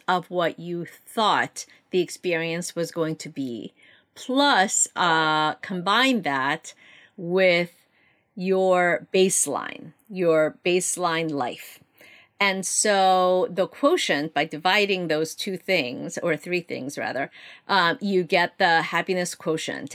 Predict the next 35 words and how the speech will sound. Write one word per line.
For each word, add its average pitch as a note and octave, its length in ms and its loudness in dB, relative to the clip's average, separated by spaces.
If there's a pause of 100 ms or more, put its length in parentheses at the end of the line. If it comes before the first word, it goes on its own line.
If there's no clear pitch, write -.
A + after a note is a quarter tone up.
And E3 260 -2
so D#3+ 540 0
if F3 300 -4
your F3+ 480 -2
expectations F3+ 1080 -4
or - 160 -4
your E3 220 -2
baseline F3+ 720 -4
life F3+ 480 -2 (460)
is, F3 920 0 (360)
uh, D3 460 -4
less, - 840 -2 (380)
then F#3+ 320 2
even G#3+ 280 -2
if A3+ 140 -2
you A#3 100 0
have G#3 160 -6
the F#3+ 100 -4
same D#3 360 -2
experience, F3+ 1080 -4
your E3 140 0
happiness F3 540 -4
quotient A3 560 -6
is - 120 -12
going D3+ 240 -6
to - 120 -12
be C#3+ 300 -6 (140)
higher D#3+ 720 0
and E3+ 180 -6
you're E3+ 100 -4
going D#3 220 -6
to D3+ 120 -12
feel D#3+ 520 -2
more C3+ 240 -4
happiness. - 720 -16